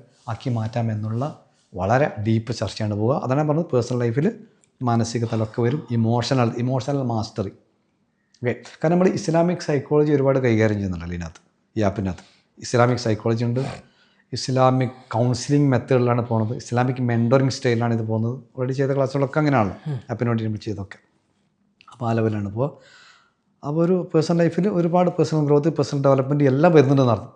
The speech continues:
Speaker 1: ഇസ്ലാമിക് ബേസ്ഡ് ആണ്. എന്നാൽ മോഡേൺ സൈക്കോളജി ഉണ്ട് അവിടെ, മോഡേൺ സയൻസ് പറയുന്നുണ്ട്, സയൻസിൻ്റെ കണ്ടെത്തലുകൾ പറയുന്നുണ്ട്. ഇതെല്ലാം ലൈഫിൽ എങ്ങനെ അനുഭവിക്കാം എന്ന തലത്തിലേ പോകുന്നുള്ളൂ. ഒന്നും എന്തല്ല, തിയററ്റിക്കൽ ലെവലല്ല നമ്മൾ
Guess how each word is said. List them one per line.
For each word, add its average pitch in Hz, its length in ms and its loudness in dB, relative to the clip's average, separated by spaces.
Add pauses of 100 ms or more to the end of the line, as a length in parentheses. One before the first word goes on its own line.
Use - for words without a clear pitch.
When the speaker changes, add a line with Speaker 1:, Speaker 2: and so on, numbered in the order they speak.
(240)
Speaker 1:
ഇസ്ലാമിക് 139 380 -2
ബേസ്ഡ് 104 280 0
ആണ്. 87 60 -14 (380)
എന്നാൽ 175 260 6
മോഡേൺ 160 280 6
സൈക്കോളജി 135 420 2
ഉണ്ട് 127 120 4
അവിടെ, 139 180 2 (500)
മോഡേൺ 131 280 6 (100)
സയൻസ് 120 420 -2
പറയുന്നുണ്ട്, 127 420 0
സയൻസിൻ്റെ 127 400 -4 (160)
കണ്ടെത്തലുകൾ 131 680 0
പറയുന്നുണ്ട്. 123 420 -2 (580)
ഇതെല്ലാം 185 640 10 (160)
ലൈഫിൽ 151 360 6 (120)
എങ്ങനെ 170 260 4
അനുഭവിക്കാം 180 720 6
എന്ന 160 120 4 (100)
തലത്തിലേ 147 440 2
പോകുന്നുള്ളൂ. 131 420 6 (800)
ഒന്നും 156 220 4
എന്തല്ല, 156 240 6 (180)
തിയററ്റിക്കൽ 170 560 6
ലെവലല്ല 143 420 4
നമ്മൾ 123 160 2